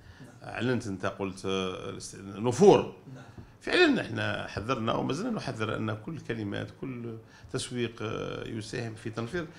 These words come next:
Speaker 2: احنا لا ننخرط معه. ولكن على واش نقول لك، أنا كل واحد يتحمل مسؤوليته.
Speaker 1: نعم.
Speaker 2: آه، أنا في نظري الآن، آه، على سلطة الضبط، سواء كانت مديرية الحملة اللي هي مؤهلة قانونًا وفي العملية السياسية وأخلاقًا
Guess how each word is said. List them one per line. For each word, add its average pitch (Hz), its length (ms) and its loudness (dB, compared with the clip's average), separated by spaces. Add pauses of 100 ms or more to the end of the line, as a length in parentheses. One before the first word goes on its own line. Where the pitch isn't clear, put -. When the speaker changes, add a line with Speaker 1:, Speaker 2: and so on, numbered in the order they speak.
Speaker 2:
احنا 135 140 -6
لا 135 60 0
ننخرط 131 360 -2
معه. 82 200 -8 (300)
ولكن 226 300 -2
على 190 360 2
واش 156 180 -2
نقول 120 220 -2
لك، 95 120 -6
أنا 147 120 -2
كل - 140 -8
واحد 135 120 -6
يتحمل 120 160 -6
مسؤوليته. 101 440 -10
Speaker 1:
نعم. 143 160 -12 (540)
Speaker 2:
آه، 127 600 2
أنا 147 100 4
في 147 120 2
نظري 143 260 4
الآن، 160 420 4 (380)
آه، 117 1000 -2
على 131 340 -2
سلطة 139 260 -2
الضبط، 107 440 -2 (120)
سواء 113 220 -6
كانت 101 160 -2
مديرية 110 540 8
الحملة 98 520 -6
اللي 90 160 -8
هي 92 160 -8
مؤهلة 98 360 -4
قانونًا 135 500 6
وفي - 920 -12
العملية 101 280 -2
السياسية 98 360 -4
وأخلاقًا 135 460 4